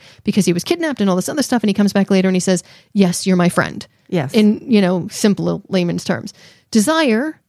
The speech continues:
Speaker 1: impregnates Unity while she was under the sleeping sickness.
Speaker 2: Which is like,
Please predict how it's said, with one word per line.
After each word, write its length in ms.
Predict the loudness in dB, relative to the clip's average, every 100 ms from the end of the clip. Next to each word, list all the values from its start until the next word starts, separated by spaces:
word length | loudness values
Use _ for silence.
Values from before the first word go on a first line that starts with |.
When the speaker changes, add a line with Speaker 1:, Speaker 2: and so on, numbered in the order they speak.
| _ _ _ _ 0
Speaker 1:
impregnates 640 | 0 2 2 4 2 0
Unity 460 | 2 2 4 4 4
while 180 | 2
she 120 | 2 2
was 100 | 2
under 140 | 2
the 80 | 0
sleeping 380 | 0 0 0 0
sickness. 540 | 0 -2 -4 -6 -10 -14 _ _ _ _
Speaker 2:
Which 280 | -4 -2 0
is 200 | -2 -2
like, 260 | -2 -4